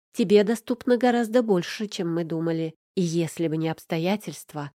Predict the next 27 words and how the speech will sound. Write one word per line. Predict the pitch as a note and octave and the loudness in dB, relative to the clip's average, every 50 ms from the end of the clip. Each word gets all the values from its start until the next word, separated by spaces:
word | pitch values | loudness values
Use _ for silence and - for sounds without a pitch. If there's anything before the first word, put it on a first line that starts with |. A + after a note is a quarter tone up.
| _ _ _ _ _ - | _ _ _ _ _ 2
ты | C4+ | 4
давно | A#3 B3+ B3+ A3+ A#3+ A#3+ B3 B3+ | 6 6 6 4 6 4 4 6
была | A#3 B3+ A3+ G3+ F#3 | 4 4 4 4 2
бы | D#3+ F3 | 0 -4
сильной | E3 - - G3+ F#3+ F3 F3+ F3+ F#3 | -6 -4 -2 0 2 2 2 2 2
магичкой, | G3 G#3 A3+ G3+ D#3 C#3 - - - - D3+ C#3 C#3 C#3 - _ _ - - _ _ | 2 0 0 -2 -4 -8 -10 -10 -10 -8 -8 -6 -8 -8 -12 _ _ -20 -20 _ _
которая | - - G#3 G#3 C4+ A#3+ F#3+ E3 D#3 C#3+ D3 D3+ E3 - _ _ - | -2 -2 0 2 4 4 4 4 2 0 -2 -4 -6 -10 _ _ -2
и | B3+ C#4 | 0 0
за | A#3 - F3 | 0 -2 -4
себя | - - - F3+ D3+ D#3 D3 C#3+ | -8 -4 -4 -2 0 0 0 -2
постоять | - F3+ F3 - - A#3 A3+ A#3 A#3 A3+ - | -2 -6 -6 -4 -2 -2 0 0 -2 -4 -4
сумеет, | - - A#3+ A#3 A3+ A3+ A3+ A3+ A3+ A3 - _ _ _ _ _ _ | -4 -4 -2 0 2 2 2 0 -2 -4 -10 _ _ _ _ _ _
и | - F#3 F3+ | -2 0 0
за | D#3+ D#3+ F3+ | 0 0 -2
других. | D#3+ E3 G#3 A#3 G3+ A3 C4+ - C3 - - - _ _ _ _ _ _ _ | 0 0 0 0 0 0 -2 -2 -2 -6 -12 -20 _ _ _ _ _ _ _
Так | - E4 - _ _ | -4 -4 -4 _ _
как?» | - F#3 D#3+ D#3 F3 - - - _ _ _ _ _ _ | 0 0 2 2 0 -2 -8 -14 _ _ _ _ _ _
И | - F#3+ | -2 0
Айша | F3+ E3+ E3 E3+ F3 - - - F3 | 2 2 0 0 -2 -4 -4 -6 -4
уставилась | E3+ E3+ - - - F3 E3+ D#3+ D#3 D#3+ D#3 D#3 - - | -6 -6 -6 -2 0 0 0 0 -2 -2 -4 -4 -6 -6
на | D#3+ | -4
меня | D#3 D#3 D#3 D#3 E3+ F#3+ G#3+ A3 G#3 - _ _ - - - _ - | -4 -2 -2 -2 -2 0 -2 -2 -4 -8 _ _ -20 -20 -18 _ -10
с | F#3+ F3 | -8 -6
бушующим | D#3 F3+ F#3+ - - - A#3+ A#3 A3 G3+ - - A3 G#3 | -4 -4 -4 -4 -2 0 0 0 0 0 0 0 2 4
любопытством | G3+ G#3 G3+ G#3+ G#3+ G#3+ - G#3 F#3 - - - - E3 E3+ E3+ | 4 4 4 4 0 -2 -2 -4 -4 -4 -6 -10 -6 -4 -4 -4
в | D3+ | -4
глазах, | D#3+ F3+ F#3 G3+ G3+ E3+ - E3+ C#3+ B2 | -2 -2 0 0 -2 -2 -4 -8 -8 -8